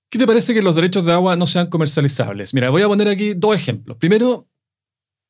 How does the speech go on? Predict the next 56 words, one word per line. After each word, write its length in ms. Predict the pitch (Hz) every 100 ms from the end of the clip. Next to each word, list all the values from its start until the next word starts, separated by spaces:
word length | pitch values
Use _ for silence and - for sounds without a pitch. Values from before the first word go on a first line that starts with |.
| -
un 300 | 170 170 -
señor 360 | - 156 175
figurado, 520 | 151 170 156 170 180 185
don 160 | 156
Juan, 340 | 143 196 196 196
ha 80 |
trabajado 380 | 165 160 143 165
su 100 | 156
tierra 200 | 156 170
por 120 | 160
cincuenta 560 | 156 143 143 175 175 131
años, 240 | 110 113
ya 100 | 127
tiene 320 | 127 127 127 123
edad, 480 | 131 185 196 185 -
sus 240 | - 139
hijos 220 | 151 156 139
ya 300 | 147 147 143
se 140 | -
fueron 260 | 170 190 185
del 160 | 147
campo, 320 | 175 180 180
están 220 | 156 156 151
en 60 |
la 80 | 143
ciudad 240 | 127 170
y 80 | 175
él 120 | 165
quiere 160 | 143 180
jubilar. 460 | - 160 143 - - _ _ _ - _ _ -
¿Cuál 160 | 220
es 60 | 247
el 60 | 240
argumento 520 | 185 165 190 185 202
para 260 | 175 156 -
impedir 640 | 143 - 131 147 - - _ _
que 100 | -
venda 280 | 139 160 160
este 180 | 151 147
activo, 340 | 143 202 196
que 100 | 160
puede 140 | 143 143
ser 120 | 143
súper 320 | - 196 180
valioso, 680 | 147 135 196 143 180 196 _
a 120 | 139
su 100 | 120
vecino, 320 | 151 143 196 143
que 80 |
es 60 | 131
joven, 600 | - 220 226 233 233 226
que 100 | -
está 160 | 156 139
lleno 160 | 156
de 100 | 165
energía 560 | 151 - 220 208 202 -